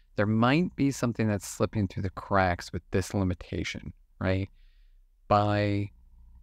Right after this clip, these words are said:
not al-, you know, by banning access to the guns up until twenty-one, you might also be decreasing the likelihood of purchasing, getting one, or going seeking it as an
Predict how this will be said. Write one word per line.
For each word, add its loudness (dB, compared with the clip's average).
not 4
al-, 2
you 2
know, 2
by 4
banning 2
access -2
to -4
the -8
guns -2
up 4
until 2
twenty-one, -2
you -2
might 2
also 0
be 0
decreasing 0
the -2
likelihood 2
of -4
purchasing, 0
getting 0
one, 0
or 0
going 2
seeking 0
it 0
as -2
an -2